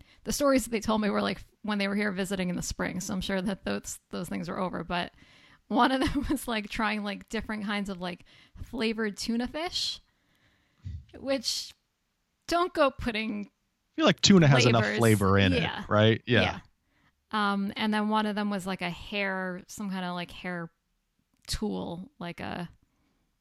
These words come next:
Speaker 1: curler, fluffer thing. I don't <laughs> know.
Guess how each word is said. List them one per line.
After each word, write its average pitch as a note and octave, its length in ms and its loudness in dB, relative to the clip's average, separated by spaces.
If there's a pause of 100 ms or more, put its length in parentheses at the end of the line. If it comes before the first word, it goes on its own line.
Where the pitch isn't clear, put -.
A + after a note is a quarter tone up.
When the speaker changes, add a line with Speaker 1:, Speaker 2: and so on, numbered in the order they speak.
(500)
Speaker 1:
curler, E3 800 -6 (920)
fluffer - 400 -10
thing. - 160 -14
I - 60 -4
don't - 200 0 (140)
<laughs> D#4+ 140 4
know. F4+ 120 2